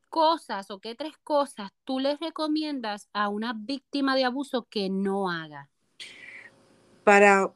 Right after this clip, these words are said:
Speaker 2: yo siempre lo que recomiendo a una víctima de abuso que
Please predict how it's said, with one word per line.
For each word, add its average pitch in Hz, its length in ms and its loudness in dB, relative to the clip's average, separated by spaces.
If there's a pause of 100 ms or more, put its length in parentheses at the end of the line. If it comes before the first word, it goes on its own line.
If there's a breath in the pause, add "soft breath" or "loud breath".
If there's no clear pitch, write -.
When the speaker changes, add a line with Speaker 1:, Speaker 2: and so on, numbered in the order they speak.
Speaker 2:
yo 214 220 2
siempre 285 320 -8
lo 277 140 -4
que 233 100 -8
recomiendo 190 800 -2
a 170 120 -2
una 185 340 -4
víctima 202 440 0
de 170 80 0
abuso 156 520 -4 (160)
que 165 320 0